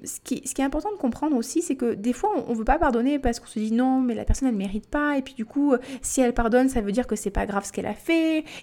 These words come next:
et elle se rendra pas compte du problème et, euh, et blablabla et blablabla et blablabla. En fait, déjà, pardonner, ça veut pas forcément dire, euh, ben, aller voir la personne et la, et la prendre entre quatre yeux et lui dire : «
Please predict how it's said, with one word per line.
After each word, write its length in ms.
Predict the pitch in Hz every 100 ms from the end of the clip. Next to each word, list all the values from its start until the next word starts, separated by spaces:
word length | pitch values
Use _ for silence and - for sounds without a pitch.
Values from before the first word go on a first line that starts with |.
| -
et 40 |
elle 100 | 233
se 60 | -
rendra 260 | 208 180
pas 120 | 214
compte 240 | 214 269 262
du 120 | 214
problème 760 | - 247 269 302 311 311 302 311 - - -
et, 300 | 302 302 277 -
euh, 680 | 214 202 196 190 185 180 170 - - - - _ _ -
et 80 | 185
blablabla 500 | 175 180 180 185 208
et 60 | 190
blablabla 420 | 156 160 165 175
et 40 |
blablabla. 440 | - - 196 247 320 - - - - - - _ _ -
En 80 | 143
fait, 240 | 349 381 220
déjà, 500 | 240 302 370 330 - _ _ _ _ _ _ _ _
pardonner, 480 | - 262 254 247 285 508 453
ça 180 | - 269
veut 80 | 240
pas 140 | 359
forcément 500 | 415 349 - 240 240
dire, 360 | 214 202 311 302
euh, 340 | 240 220 196 - -
ben, 320 | 208 208 - - _
aller 180 | 226 214
voir 160 | 220 220
la 80 |
personne 1000 | 208 - - - 254 269 285 302 302 294 -
et 140 | 233
la, 340 | 208 196 - - -
et 100 | -
la 100 | -
prendre 180 | - 233
entre 140 | 220
quatre 280 | 208 214 208
yeux 240 | 196 233
et 40 | 247
lui 100 | 196
dire : « 280 | 202 247